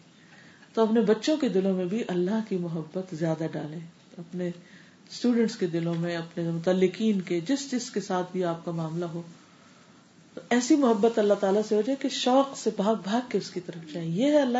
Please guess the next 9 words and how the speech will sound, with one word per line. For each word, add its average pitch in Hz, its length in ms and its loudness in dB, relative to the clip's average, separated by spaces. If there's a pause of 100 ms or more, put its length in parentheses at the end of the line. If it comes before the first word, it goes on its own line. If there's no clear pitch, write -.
کے 240 80 0
ساتھ 214 260 0
خیر 196 120 0 (100)
خواہی، 165 200 -2 (1700)
یہ 240 120 4
ہے 285 100 6
اللہ 233 320 4
کا 175 200 -2
حق۔ - 160 -10